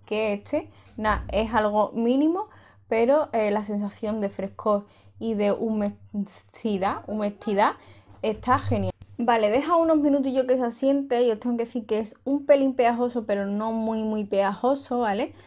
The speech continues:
Se ha sentado muy bien, pero es como, tengo la sensación como, no sé, como que, que lo siento como el rostro un poquito tirantez, pero bueno, voy a ver y voy a difuminar.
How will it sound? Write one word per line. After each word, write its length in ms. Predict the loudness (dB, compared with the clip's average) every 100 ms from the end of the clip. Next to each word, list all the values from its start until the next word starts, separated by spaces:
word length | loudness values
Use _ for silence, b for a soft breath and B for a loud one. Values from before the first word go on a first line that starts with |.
| B B
Se 120 | -2
ha 40 | 0
sentado 260 | 2 4
muy 200 | 4 2
bien, 280 | 2 2 0 -4 B B B B B 2
pero 220 | 4 6
es 40 | 2
como, 360 | 0 2 2
tengo 200 | 0 0
la 120 | 0
sensación 600 | 0 0 -2 -2 -2 -2
como, 720 | 0 -2 0 -2 0 0 -2 -8 _ _ _ -8
no 180 | -4 -4
sé, 300 | -4 -6 -2
como 300 | -2 -2 -2
que, 320 | -2 -4 _ -10
que 380 | -4 -2 -4 -8 -14
lo 280 | -4 -2
siento 340 | -2 -2 -2 0
como 200 | 0 0
el 160 | 0
rostro 300 | -2 -4 -2
un 160 | -2 -2
poquito 480 | -4 -2 0 0 -2 -18 -12
tirantez, 800 | -4 0 0 0 0 0 0 -2 -20 b b b b b
pero 240 | -2 0
bueno, 300 | 0 -2 -4 -12 -20 _ _ _ _ -10
voy 280 | -6 -2
a 120 | -2 -2
ver 260 | -4 -6 -10 _ _ _ _ _ -20
y 180 | -10 -6
voy 360 | -2 -2 -2 -6
a 200 | -8 -8 -8
difuminar. 680 | -8 -8 -6 -6 -6 -10